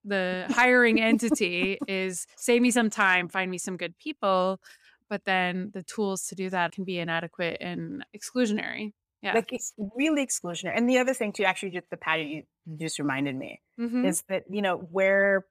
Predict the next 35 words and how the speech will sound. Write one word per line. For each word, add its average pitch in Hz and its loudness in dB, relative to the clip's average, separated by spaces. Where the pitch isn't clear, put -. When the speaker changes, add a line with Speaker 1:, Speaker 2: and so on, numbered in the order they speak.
Speaker 2:
people 170 -4
did 165 -2
go 156 0
to 147 -4
school, 170 -2
right? 151 0
There's 165 -4
a 156 -6
tendency 180 -6
to 165 -2
want 156 -4
people 160 -8
to 165 -6
come 151 -6
from 151 -6
certain 143 -8
schools, 233 0
but, 180 4
like, 160 -4
you 185 -4
know, 160 0
a - -2
lot 160 2
of 165 -4
the 175 -2
folks, 175 -4
you 180 -6
know, 170 -2
they 170 0
went 165 -2
to 160 -4
smaller 170 0
schools - -14
or, 151 -2
like, 151 -2